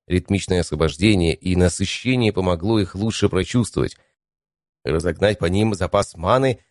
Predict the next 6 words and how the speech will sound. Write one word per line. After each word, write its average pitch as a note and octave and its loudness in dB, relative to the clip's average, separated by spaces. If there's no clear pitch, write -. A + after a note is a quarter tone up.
и A#2+ 2
заставить A2+ 0
его A2 0
работать G2+ 0
более G#2 0
эффективно. D#2 -2